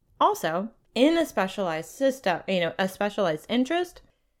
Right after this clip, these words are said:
there are certain people that are drawn to those areas. Like, if I go to a Comic-Con, I expect to find a certain type of person, and there's going to be hopefully very little judgment because there's, quite honestly, there's a lot of us there.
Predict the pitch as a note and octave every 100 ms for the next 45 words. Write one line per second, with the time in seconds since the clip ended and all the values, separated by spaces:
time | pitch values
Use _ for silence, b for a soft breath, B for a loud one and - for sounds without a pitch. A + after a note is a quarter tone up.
0 | _ _ B3 C4 C#4+ D4+ G#3+ G3+ G3 G3+
1 | G3 B3+ A3+ A3+ B3 C4+ A3+ G3 F#3+ F#3
2 | F3+ F3+ E3+ G3 G#3 E3+ F#3 F#3 - A3+
3 | A#3 F3+ F3+ G3+ C4 G3+ D3+ - - F#3
4 | E3+ F#3+ A3 C4+ A3+ G3 F#3 D#3 - A3
5 | G3+ E3+ E3 D#3 D3+ b b b _ G3+
6 | C4 F#3+ D3+ - - A#3 A3+ - E3+ F3
7 | F3 E3+ E3+ G#3 - F#3+ D#3 D#3 - B3+
8 | C4 F#3 F3 G#3 A3+ E4 G4+ G4+ - -
9 | - - - C4 C4 C4 A#3+ G#3+ C4 F4
10 | E3+ E3+ F#3+ C#4+ F#3+ E3+ G3+ G#3 E3 E3+
11 | G#3+ C4+ C#4 C#4 B B - A3+ A3+ G#3+
12 | G3+ - - G3+ F#3+ - - _ _ _
13 | _ _ _ _ - F#3+ E3+ D#3+ E3 F3
14 | D#3+ E3+ E3 E3 D#3 D#3 D3+ - C#3+ D3